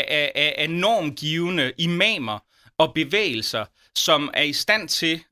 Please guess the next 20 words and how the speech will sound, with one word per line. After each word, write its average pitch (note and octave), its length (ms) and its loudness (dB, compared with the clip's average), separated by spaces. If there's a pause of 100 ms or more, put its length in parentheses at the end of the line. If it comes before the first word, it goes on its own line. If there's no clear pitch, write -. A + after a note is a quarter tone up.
(120)
øh, C3+ 260 -2
på D3+ 120 -4
destruktiv E3+ 760 -2
vis, E3+ 300 0
ifølge D#3+ 340 -2
hans D3+ 340 -2
og A#2 80 -2
sikkert D3+ 260 -2
også C#3 360 0
<laughs> E3+ 100 -2
alle D3+ 220 2
os D3 160 -2
i C#3 40 -4
studiets D3+ 460 -4
udlægning, D#3 540 0 (300)
at C#3 160 0
påvirke E3 540 2
sådan D3 340 -2 (420)
muslimer E3+ 640 0 (100)
generelt. C#3+ 540 0